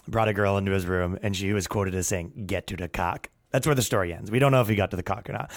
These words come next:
We don't know if she got to the cock or not. But one of the other ones, it was like, which I just thought was funny, is they go,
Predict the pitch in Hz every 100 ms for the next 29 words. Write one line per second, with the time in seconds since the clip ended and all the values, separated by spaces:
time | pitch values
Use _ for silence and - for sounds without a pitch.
0 | - 135 123 107 104 95 87 90 - -
1 | 101 - - - - - 151 170 196 202
2 | 180 160 147 135 127 123 117 117 110 104
3 | - 127 120 110 101 104 95 - 95 98
4 | 95 92 92